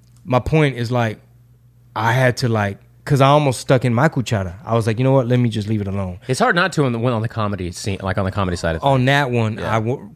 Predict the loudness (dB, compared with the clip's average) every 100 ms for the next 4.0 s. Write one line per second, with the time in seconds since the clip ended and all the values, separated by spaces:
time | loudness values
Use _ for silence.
0 | -8 -4 -2 0 0 0 -2 -4 -6 -10
1 | -10 -4 0 0 2 0 -2 -4 -2 -2
2 | -2 -6 -20 -20 -20 -20 -20 -2 2 4
3 | 2 -2 -10 -6 -2 -2 -2 -4 -8 -12